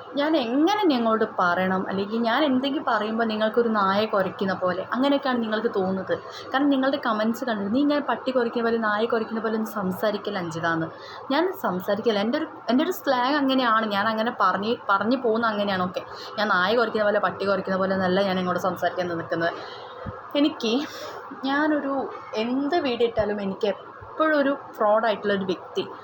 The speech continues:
ആളുടെ പേരൊന്നും എനിക്കറിയില്ല, ആളുടെ ഐഡിയ ഒന്നും എനിക്കറിയില്ല, ഒക്കെ ഫേക്കാണ്, എല്ലാവരും ഫേക്കാണല്ലോ. ഓക്കെ, ആ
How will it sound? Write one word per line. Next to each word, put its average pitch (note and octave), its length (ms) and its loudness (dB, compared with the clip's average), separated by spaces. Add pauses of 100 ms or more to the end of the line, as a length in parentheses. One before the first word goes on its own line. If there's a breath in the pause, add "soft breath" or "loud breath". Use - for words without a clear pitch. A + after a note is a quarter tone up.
(300 loud breath)
ആളുടെ A#3+ 260 4
പേരൊന്നും A#3 420 4
എനിക്കറിയില്ല, F3+ 540 2
ആളുടെ F3+ 240 2
ഐഡിയ F#3 340 2
ഒന്നും F#3+ 280 2
എനിക്കറിയില്ല, F#3 320 0
ഒക്കെ E4 120 0
ഫേക്കാണ്, B3+ 600 0
എല്ലാവരും C4 380 2
ഫേക്കാണല്ലോ. G3+ 600 2 (440 loud breath)
ഓക്കെ, - 200 -2 (140)
ആ A3 60 2